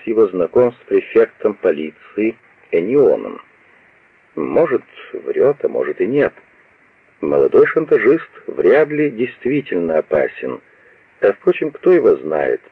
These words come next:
Лучше отделаться от него. У Александра не было денег. Он занял у бармена. Эдмон пошел играть.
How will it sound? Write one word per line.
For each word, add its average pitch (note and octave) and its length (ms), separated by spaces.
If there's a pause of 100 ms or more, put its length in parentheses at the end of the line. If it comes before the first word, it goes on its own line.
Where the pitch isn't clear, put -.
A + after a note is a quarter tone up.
(640)
Лучше D#3+ 540
отделаться C#3+ 760
от - 140
него. G1+ 340 (840)
У E2+ 60
Александра F#2+ 580
не B2+ 180
было D2 200
денег. C2 360 (1200)
Он F#2+ 240
занял F2+ 320
у D2+ 60
бармена. E2+ 520 (520)
Эдмон D3 340
пошел B2+ 380
играть. D2 340